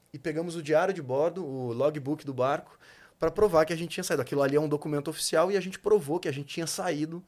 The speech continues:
né, dos Açores naquela data e que a gente tava chegando e tal. Foi assim, o tempo de umas duas horas pra gente resolver, até que a gente foi autorizado a sair. Então, eu acho que assim, no mar,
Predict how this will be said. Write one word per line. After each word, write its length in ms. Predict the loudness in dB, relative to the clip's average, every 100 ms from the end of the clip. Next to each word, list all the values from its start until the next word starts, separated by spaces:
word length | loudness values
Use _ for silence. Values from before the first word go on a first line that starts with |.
| -20 -20 -20 _
né, 220 | -8 -8
dos 160 | -6 -6
Açores 400 | -6 -4 -6 -6
naquela 300 | -8 -4 -2
data 340 | 2 2 0
e 40 | -8
que 100 | -10
a 40 |
gente 140 | -10 -8
tava 160 | -8
chegando 460 | -8 -8 -6 -8 -10
e 40 |
tal. 300 | -10 -10 -10 -14 -20 -20 -20 -20 _ _
Foi 200 | 2 2
assim, 120 | 4
o 260 | 4 4 6
tempo 260 | 4 4 2
de 80 |
umas 240 | 2 2 0
duas 320 | 6 6 8
horas 300 | 4 4 2
pra 160 | 0 -2
gente 200 | -2 -6
resolver, 560 | -2 -2 -2 -2 -2 -6
até 240 | -8 -8
que 80 | -8
a 40 |
gente 180 | -10 -10
foi 260 | -4 -4 -2
autorizado 640 | -4 -2 -4 -2 -2 -2
a 20 |
sair. 420 | -4 -4 -4 -6 -12 _ _ _ -20 _ _ _
Então, 800 | -14 -2 0 0 0 -2 -4 -6 -12 _ _ _
eu 140 | 6 6
acho 160 | 6
que 40 | 2
assim, 180 | 0 0
no 120 | 0
mar, 400 | 2 4 4